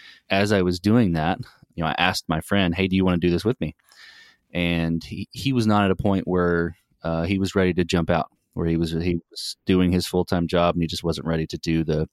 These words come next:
to do the jump as well. I said, "Well, let me have the agency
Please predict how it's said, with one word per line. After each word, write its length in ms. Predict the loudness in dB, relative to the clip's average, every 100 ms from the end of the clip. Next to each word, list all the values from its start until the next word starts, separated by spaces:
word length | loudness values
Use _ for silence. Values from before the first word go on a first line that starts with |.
| -12 -20 -12 -6
to 80 |
do 200 | -2 0
the 120 | 0 -2
jump 340 | 0 -2 -2
as 140 | -6
well. 300 | 0 2 2
I 80 | 0
said, 240 | -4 -8 -2
"Well, 260 | 2 0 0
let 140 | 2 4
me 120 | 6
have 220 | 6 4
the 140 | 6 4
agency 580 | 4 0 -4 -4 -4